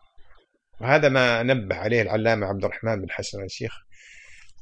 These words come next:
أيضًا له مصنف خاص في شرح هذه الأمور غير شرح كتاب التوحيد. ونبه عليه أيضًا شيخ الإسلام ابن تيمية في آخر كتاب الاستقامة، قال: "إن النبي صلى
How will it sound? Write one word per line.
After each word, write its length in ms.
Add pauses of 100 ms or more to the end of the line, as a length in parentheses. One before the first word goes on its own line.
(140)
أيضًا 160
له 180
مصنف 460
خاص 340
في 380
شرح 340
هذه 140
الأمور 460
غير 420
شرح 260
كتاب 240
التوحيد. 400 (2000)
ونبه 340
عليه 200
أيضًا 240
شيخ 200
الإسلام 380
ابن 120
تيمية 420
في 460
آخر 320
كتاب 320
الاستقامة، 520 (1400)
قال: 180
"إن 240
النبي 300
صلى 80